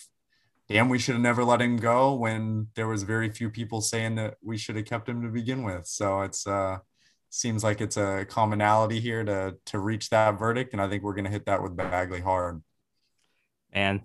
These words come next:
Speaker 2: ain't it the truth? Well, K C, man, it was really, really fun to have you back on, dude. I'm, I'm really hoping it's not a couple months before we do Kingsland episode five. I, I think we really can make it a point to do this, uh, once a month and bring that back, especially as we're getting closer to the season.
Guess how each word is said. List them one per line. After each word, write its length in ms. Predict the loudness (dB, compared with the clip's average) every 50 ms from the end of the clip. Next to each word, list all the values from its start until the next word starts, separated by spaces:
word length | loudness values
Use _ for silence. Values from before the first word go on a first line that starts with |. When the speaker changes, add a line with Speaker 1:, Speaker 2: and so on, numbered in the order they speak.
| -4 _
Speaker 2:
ain't 160 | 2 2 2
it 60 | 2 2
the 100 | 0 -2
truth? 320 | 0 0 2 2 2 2
Well, 100 | 2 2
K 220 | 6 8 8 8
C, 260 | 8 8 8 6 8 8
man, 180 | 8 8 8 8
it 80 | 8
was 200 | 8 6 6 6
really, 500 | 2 2 6 6 8 8 8 8 6 4
really 400 | 2 2 0 0 0 0 -2 -4
fun 260 | -4 -4 -4 -2 -2
to 80 | 0 0
have 180 | 0 0 0 0
you 80 | 0
back 220 | 2 2 2 2 2
on, 180 | -2 -2 -2
dude. 160 | -2 0 2
I'm, 160 | 2 2 2 2 2
I'm 180 | 2 4 4
really 220 | 6 6 6 6 6
hoping 260 | 4 4 2 2 0
it's 160 | -2 -2 0
not 140 | 0 0 0
a 40 | 0
couple 240 | -2 -4 -2 -2 -2
months 260 | 0 0 0 -2 -2
before 240 | -4 -8 -6 _ -2
we 80 | -2 0
do 160 | 0 0 -2
Kingsland 460 | 0 0 0 0 2 4 2 2 2
episode 340 | 2 0 2 0 0 0 4
five. 240 | 6 8 8 8 8
I, 140 | 8 6 6
I 100 | 4 4
think 180 | 4 2 2 2
we 100 | 2 2
really 240 | 2 4 2 2 2
can 140 | 2 0 0
make 140 | 0 0 0
it 60 | -2
a 40 | -2
point 240 | 0 -2 -2 -2
to 60 | -2 0
do 140 | 0 2
this, 280 | 2 2 0 0 -2 -6 -10 -16 -20 -20 -20 -20 -20 -20 -4 _
uh, 160 | 4 6 6 6
once 280 | 6 6 4 4 4
a 40 | 4
month 260 | 6 6 6 6 4
and 120 | 0 0 0
bring 200 | 0 0 2 2
that 200 | 2 2 2 4
back, 380 | 6 6 6 6 4 2 -2
especially 540 | -6 -6 -6 -2 0 0 0 0 0 0 0
as 140 | 0 0 -2
we're 80 | -4
getting 220 | -4 -2 -2 -4 -4
closer 500 | -6 -6 -2 0 2 2 2 0 -4 -4
to 140 | -2 -2 -4
the 80 | -4 -4
season. 560 | -4 -2 0 2 2 2 2 2 2 0